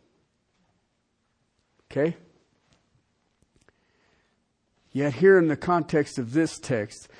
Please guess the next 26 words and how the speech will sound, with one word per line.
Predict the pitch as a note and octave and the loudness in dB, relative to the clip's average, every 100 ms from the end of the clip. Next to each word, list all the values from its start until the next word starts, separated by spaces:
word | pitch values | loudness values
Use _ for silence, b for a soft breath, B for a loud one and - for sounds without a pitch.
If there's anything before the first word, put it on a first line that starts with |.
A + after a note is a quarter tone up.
| b - | b -8
you | C3 | -4
have | C#3 | -2
the | A#2+ | -4
Jerusalem | A2 A#2+ C#3+ C#3+ - C3+ | -8 -4 -2 -2 -4 -4
saints. | A#2 - B2 F2+ - - - _ _ _ _ _ _ _ _ _ _ _ _ _ _ _ _ _ _ _ _ | -4 -6 -6 -6 -14 -20 -20 _ _ _ _ _ _ _ _ _ _ _ _ _ _ _ _ _ _ _ _
Okay, | - B2+ B2+ | -4 -2 0
but | C3+ C3 | -4 -2
I | C#3+ | -2
want | C4+ - | -2 -2
you | G#3 | -4
to | |
think | E3 F#3 F3+ | 0 0 0
about | C#3 C3+ B2 - | 2 2 0 -6
this | A#2+ C3+ A#2+ - | -4 -2 -4 -8
too. | - - B2 - - _ _ _ _ _ _ _ _ _ _ _ _ - | -14 -8 -8 -8 -16 _ _ _ _ _ _ _ _ _ _ _ _ -18
You | A#2 D3 | -12 -10
sit | - C4+ C#4 | -2 0 4
there | G#3+ | 4
and | F#3 | 6
you | E3 | 4
say, | - D3 | 2 0
"This | C3+ E3 C#3 | 2 -4 -4
large | C#3+ F3 A#3 G3 | -2 2 2 0
sum | - G3+ G3+ F#3 | -4 0 0 0
of | C#3 | -2
money | C#3 C#3+ C3 G#2+ A#2+ | -2 0 -2 -4 -12